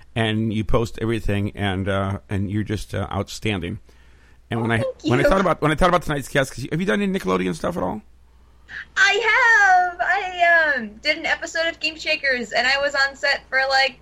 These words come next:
Speaker 2: three or four days, and it was a lot of fun.
Speaker 1: Everyone's done that
Speaker 2: Um,
Speaker 1: show.
Speaker 2: You know, it was actually, it was hilarious because,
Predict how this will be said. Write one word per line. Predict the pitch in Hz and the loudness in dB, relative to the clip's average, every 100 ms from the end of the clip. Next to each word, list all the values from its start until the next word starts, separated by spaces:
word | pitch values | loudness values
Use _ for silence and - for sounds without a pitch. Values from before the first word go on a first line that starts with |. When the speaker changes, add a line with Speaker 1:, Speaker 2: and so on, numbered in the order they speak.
| - - | -20 -12
Speaker 2:
three | 262 277 | -2 0
or | 277 | 0
four | 285 | -4
days, | 277 277 240 214 | -2 0 0 -2
and | 240 | -6
it | 247 | -4
was | 277 277 | -4 -2
a | |
lot | 262 262 | 2 2
of | 277 | 2
fun. | 294 294 226 196 | 2 2 2 4
Speaker 1:
Everyone's | 233 311 269 202 - | 4 6 4 4 4
done | 143 | 4
that | 131 156 | 6 2
Speaker 2:
Um, | |
Speaker 1:
show. | - 107 101 101 - - - - - - - - - - | 0 -4 -4 -8 -16 -20 -20 -20 -20 -20 -20 -20 -18 -12
Speaker 2:
You | 294 339 | 0 4
know, | 339 349 302 | 6 6 4
it | 277 285 | 0 -2
was | 294 | 0
actually, | 277 294 - 330 311 294 - | 2 2 0 -6 -6 -6 -6
it | |
was | 262 269 | -8 -8
hilarious | 285 277 285 247 233 | -4 0 0 -2 -4
because, | 247 254 247 226 202 - | -10 0 2 2 0 -12